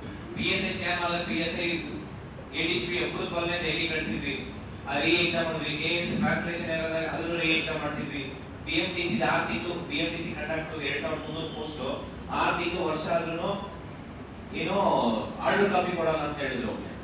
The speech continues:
ಕಮಿಷನರ್ ಹೇಳಿದ್ರು, ಹೋರಾಟ ಮಾಡಿದ್ದೆ, ನಾನು ಚಾಲೆಂಜ್ ಹಾಕೊಂಡು ಬಂದಿದ್ದೆ ಕಮಿಷನರ್‌ಗೆ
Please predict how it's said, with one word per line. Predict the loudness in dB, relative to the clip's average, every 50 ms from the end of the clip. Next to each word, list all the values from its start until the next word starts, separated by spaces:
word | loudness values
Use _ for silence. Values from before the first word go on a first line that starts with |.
| -10 -10 -8 -2 0
ಕಮಿಷನರ್ | 2 4 4 4 4 4 4 4 4 6
ಹೇಳಿದ್ರು, | 4 4 2 2 2 2 0 0 0 -4 -6 -4 0
ಹೋರಾಟ | 2 4 6 6 6 8
ಮಾಡಿದ್ದೆ, | 6 6 6 6 4 2 2 2 2 2
ನಾನು | 2 2 0 2
ಚಾಲೆಂಜ್ | 4 4 6 6 4 4 4
ಹಾಕೊಂಡು | 4 4 4 2 0 0
ಬಂದಿದ್ದೆ | -2 -2 -2 -2 -2 0
ಕಮಿಷನರ್‌ಗೆ | 0 0 0 0 -2 0 0 0 0 0 -2 -2 -4 -4 -8